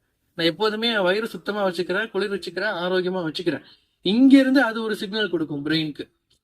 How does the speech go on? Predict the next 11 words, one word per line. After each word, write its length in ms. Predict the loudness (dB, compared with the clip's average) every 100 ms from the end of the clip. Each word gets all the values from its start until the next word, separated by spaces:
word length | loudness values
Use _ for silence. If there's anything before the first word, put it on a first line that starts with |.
| _ -4
புரியுதுங்களா? 300 | -2 0 -2
இதுதான் 260 | 0 -2
ஃபீட்பேக் 360 | 0 0 0 0
மெக்கானிசம். 480 | -2 -2 -4 -6 -12 _ _ -6
நான் 140 | -2
ஏ-, 120 | 2
ஓகேங்க 360 | 2 4 2 0
நான் 140 | 0
ஹெல்தியா 300 | 0 2 2
இருக்கேன் 380 | 4 2 0 -2
அப்படின்னு 380 | 0 0 0